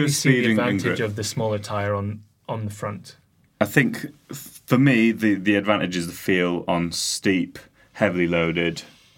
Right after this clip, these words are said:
Speaker 2: descents.
Speaker 1: Because it's, it's less vague?
Speaker 2: It's less vague, it's more precise, and I feel more comfortable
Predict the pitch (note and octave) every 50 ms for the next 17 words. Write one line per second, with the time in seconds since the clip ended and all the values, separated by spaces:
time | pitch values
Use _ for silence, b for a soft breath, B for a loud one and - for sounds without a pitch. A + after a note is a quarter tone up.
0 | B B - - - - - - - - - - - - - _ _ _ b b
1 | b b b D3 C#3+ C#3 D3 C3+ C3 C#3 C#3 - - - - - E3+ C3+ - -
2 | B2+ A#2 A#2 A#2 G#2+ G#2 - - A#2 A2 A#2 D#3 F3+ F3 - - - - G#2+ -
3 | - G2+ G2+ - - G#2+ F#2+ F#2+ F#2+ F#2+ F#2 - - - - A2 A2 G#2 G#2 -
4 | - - F#2 F2 E2+ E2+ - - G2 F2+ E2+ E2+ - G#2 G2+ F#2+ F#2 F#2+ G2 G2
5 | F#2 F#2 - - A2 G#2 - - - F2 F2 F2+ F2 E2+